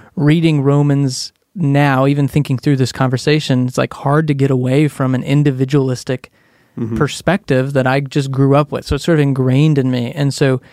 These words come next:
Speaker 1: what may feel to me like they're reading into a lot of things or that seems a little foreign may just be my own bias toward re-, having read Romans so individualistically my whole life.
Speaker 2: And wrongly, really,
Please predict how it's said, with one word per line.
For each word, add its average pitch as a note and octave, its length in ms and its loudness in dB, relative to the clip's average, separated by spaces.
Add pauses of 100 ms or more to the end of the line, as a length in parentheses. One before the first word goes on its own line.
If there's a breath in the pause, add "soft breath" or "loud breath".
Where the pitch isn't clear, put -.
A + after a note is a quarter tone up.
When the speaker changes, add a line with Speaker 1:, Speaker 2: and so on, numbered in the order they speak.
(140 loud breath)
Speaker 1:
what E3 200 2
may D#3 180 2
feel E3+ 600 2 (360 soft breath)
to - 140 -2
me D#3 440 2
like C3+ 400 0
they're C#3+ 280 0
reading C#3 400 2
into C3+ 640 -2
a - 80 -6
lot B2+ 200 0
of A#2+ 80 -4
things A#2+ 500 -4
or C3 300 0
that B2+ 180 -4
seems E3+ 340 2
a D#3 40 4
little C#3+ 200 2
foreign B2+ 720 0 (340 loud breath)
may D3 260 2
just C#3 220 -2
be C3+ 240 0
my B2+ 300 2
own B2 180 2
bias B2 480 -2
toward B2+ 460 -4 (480)
re-, C#3 240 -2
having C3 300 0
read C3+ 380 0 (160)
Romans C#3 440 2
so C#3 160 -2
individualistically C3+ 1120 -2
my B2+ 140 -6
whole C3 160 -4
life. D3+ 260 -4
Speaker 2:
And A#2+ 180 2
wrongly, A#2 480 -2 (180)
really, F2 300 -2